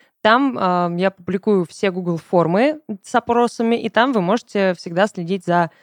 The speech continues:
новостями, задавать вопросы и, в принципе, с нами общаться. Сегодня у нас тема абсолютно свободная, как и в предыдущем выпуске, но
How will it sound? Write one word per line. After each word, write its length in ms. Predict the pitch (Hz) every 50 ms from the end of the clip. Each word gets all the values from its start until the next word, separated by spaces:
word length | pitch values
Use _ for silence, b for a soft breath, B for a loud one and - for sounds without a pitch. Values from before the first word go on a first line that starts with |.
| b b
новостями, 600 | - 151 156 156 - - - 247 277 285 269 - - _ _ _
задавать 380 | - 185 175 175 170 165 156 147
вопросы 480 | 156 151 - 214 247 294 - - -
и, 40 | 190
в 40 | -
принципе, 340 | - 208 220 - - _ -
с 40 |
нами 200 | - 175 180 175
общаться. 440 | 165 156 - - - - - - _ _ _ b b b b b b b b b -
Сегодня 440 | - - 240 233 302 381 370 339 294
у 60 | 247
нас 260 | 226 220 240 285 -
тема 500 | - - - 240 233 233 214 214 208 202
абсолютно 500 | 208 190 - - - 226 226 214 - 202
свободная, 680 | 190 - - 196 190 165 180 170 160 147 170 196 240 285
как 220 | - 262 233 -
и 40 | 240
в 40 | -
предыдущем 600 | _ - 240 240 208 190 226 233 - - 240 226
выпуске, 540 | 202 226 220 - 226 208 - _ - 220 214
но 480 | 220 220 220 220 226 226 226 226 226